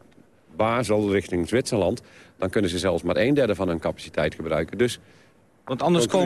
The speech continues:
Speaker 2: ze
Speaker 1: conclusie,
Speaker 2: te diep in het water.
Speaker 1: Anders komen ze te diep. Dus je hebt meerdere schepen nodig.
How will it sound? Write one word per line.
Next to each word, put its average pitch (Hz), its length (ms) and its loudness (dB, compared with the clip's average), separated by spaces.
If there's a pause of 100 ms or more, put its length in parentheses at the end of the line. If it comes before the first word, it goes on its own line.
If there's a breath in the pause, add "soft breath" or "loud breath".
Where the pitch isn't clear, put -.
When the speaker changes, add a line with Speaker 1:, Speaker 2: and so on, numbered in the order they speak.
Speaker 2:
ze - 60 0
Speaker 1:
conclusie, 175 60 2
Speaker 2:
te 170 120 -2
diep 180 200 0
in 170 80 2
het 160 100 0
water. 160 380 -2
Speaker 1:
Anders 113 240 0
komen 110 200 2
ze 98 100 0
te 127 140 2
diep. 139 220 2 (340 loud breath)
Dus 127 180 0
je 180 80 2
hebt 151 160 2
meerdere 127 400 2
schepen - 380 -2
nodig. 98 340 0